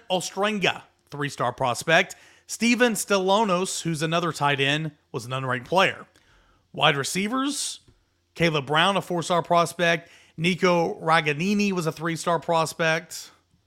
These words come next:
Offensive lineman, Mason Richmond was a three-star prospect. Rusty Feth was a three-star prospect. Logan, Logan James was a four-star prospect. Connor Colby was a four-star prospect. And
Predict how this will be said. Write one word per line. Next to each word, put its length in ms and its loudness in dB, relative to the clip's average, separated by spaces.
Offensive 440 -2
lineman, 560 -2
Mason 400 -2
Richmond 380 2
was 80 -2
a 60 -2
three-star 440 2
prospect. 560 2
Rusty 420 -4
Feth 420 0
was 140 -6
a 80 -4
three-star 440 -2
prospect. 580 0
Logan, 460 -4
Logan 360 -2
James 380 0
was 100 -6
a 80 -2
four-star 440 -2
prospect. 600 -2
Connor 320 -2
Colby 500 2
was 180 -6
a 60 -4
four-star 440 -2
prospect. 640 0
And 440 2